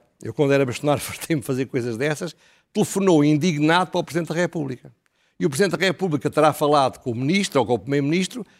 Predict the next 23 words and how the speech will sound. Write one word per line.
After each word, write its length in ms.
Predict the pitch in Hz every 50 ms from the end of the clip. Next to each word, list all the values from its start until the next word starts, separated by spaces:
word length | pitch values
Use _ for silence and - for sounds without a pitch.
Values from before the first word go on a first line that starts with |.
| _ -
e 120 | - 156 165
a 60 | 151
ordem 360 | 160 165 165 165 165 165 165
f-, 240 | - - - - - -
a 60 | -
ordem 380 | 156 170 170 160 143 131 135 120
foi 180 | - - 147
tirada 500 | - - 151 147 143 156 170 170 160 180 - -
e 160 | 147 135 156
o, 180 | 165 180 190 - - _ _ _ _ _ -
e 100 | 151 151
o 120 | 156 151 - 151
advogado 520 | 131 110 123 127 123 131 139 147 147 - -
pôde 240 | - 175 180 151 123
visitar 340 | 101 123 131 113 - 160 156
os 80 | -
seus 180 | - 143 - -
clientes. 300 | - - - 82 - -
Ora, 100 | 202 196
isto 160 | 170 - -
é 80 | 202 180
duplamente 600 | 147 190 190 156 160 151 147 160 156 131 - 117
louco. 340 | 104 95 87 - _ _